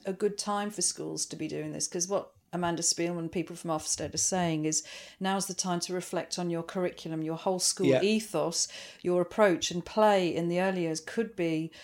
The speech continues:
Speaker 1: uh, you know, a major part of that, 'cause after all, that's the foundation on which you want your children's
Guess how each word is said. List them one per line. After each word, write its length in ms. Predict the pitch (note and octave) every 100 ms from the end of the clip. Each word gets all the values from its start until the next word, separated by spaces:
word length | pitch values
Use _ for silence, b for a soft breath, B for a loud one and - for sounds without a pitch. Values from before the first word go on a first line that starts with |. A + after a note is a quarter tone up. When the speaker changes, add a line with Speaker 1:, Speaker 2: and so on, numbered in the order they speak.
| B B B
Speaker 1:
uh, 280 | E3+ D#3+ D3+
you 120 | F#3+
know, 80 | F3+
a 60 | D#3
major 340 | F3 F#3+ F3+
part 400 | D#3 G#3 A3 A3
of 60 | F3+
that, 220 | G#2+ -
'cause 120 | -
after 300 | F3 E3+ -
all, 80 | E3
that's 220 | E3 -
the 60 | -
foundation 760 | - D#3+ D#3+ F3 G3 F#3+ E3 D3+
on 140 | D3+
which 220 | D#3+ -
you 80 | F3
want 160 | D#3+ -
your 120 | D#3+
children's 680 | - F3+ E3 D#3+ D#3 D3+